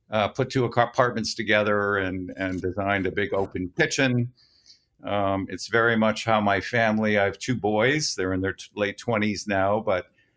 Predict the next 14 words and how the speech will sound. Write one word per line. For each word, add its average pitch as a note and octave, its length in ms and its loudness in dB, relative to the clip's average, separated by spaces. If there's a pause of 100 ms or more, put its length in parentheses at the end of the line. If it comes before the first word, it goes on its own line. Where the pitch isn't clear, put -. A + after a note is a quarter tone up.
(220)
um, F#2+ 600 -2 (920)
they, C3 300 2
they B2 320 2
just, B2+ 400 0
uh, A2+ 200 4
it's A#2 240 -2
been B2 180 2
a A#2 60 2
very, A2+ 480 2
uh, G2+ 260 2 (280)
good C3+ 240 0
family, A#2 540 0
strong G#2 480 0
unit. C#3 560 0